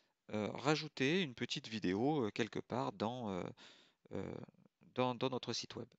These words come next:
Alors, ce que l'on va faire, on va déjà commencer par, par la partie audio.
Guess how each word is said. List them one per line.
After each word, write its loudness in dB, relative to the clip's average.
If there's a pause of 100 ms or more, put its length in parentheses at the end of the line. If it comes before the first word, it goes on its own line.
(100)
Alors, 0
ce 4
que -2
l'on 0
va 6
faire, 4
on -6
va 0
déjà 2
commencer -4
par, -4 (520)
par -8
la 2
partie -8
audio. -2